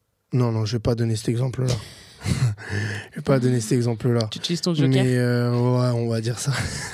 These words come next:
Speaker 1: <laughs> Mais voilà, en tout cas, ouais, aller à contre-courant, c'est ma mode. Euh, même par rapport à ce que je vis dans, dans le quotidien, mon entourage, qui n'est pas forcément que, euh, croyant, euh, en Christ.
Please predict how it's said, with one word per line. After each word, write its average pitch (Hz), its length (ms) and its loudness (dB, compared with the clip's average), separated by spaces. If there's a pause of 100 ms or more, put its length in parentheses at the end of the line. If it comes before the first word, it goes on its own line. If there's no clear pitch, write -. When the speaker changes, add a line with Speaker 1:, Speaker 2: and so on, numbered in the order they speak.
Speaker 1:
<laughs> - 500 -14
Mais 147 220 4
voilà, 143 240 4
en 135 80 0
tout - 100 -8
cas, 156 300 6
ouais, 143 140 6
aller 135 220 4
à 135 120 4
contre-courant, 135 540 0
c'est 131 140 0
ma 120 140 2
mode. 143 260 4
Euh, 123 220 2
même 135 300 2
par 135 100 0
rapport 127 320 2
à 123 80 0
ce - 80 -6
que 143 140 -2
je 123 140 2
vis 123 260 0
dans, 123 340 0 (340)
dans 147 80 0
le 123 60 0
quotidien, 151 640 2
mon 135 220 2
entourage, 143 720 2 (380)
qui - 160 -2
n'est 127 120 2
pas 139 180 2
forcément 139 760 0 (120)
que, - 120 0 (300)
euh, 120 140 -2 (440)
croyant, 139 640 0 (720)
euh, 117 460 -2 (720)
en 113 100 -2
Christ. - 460 -6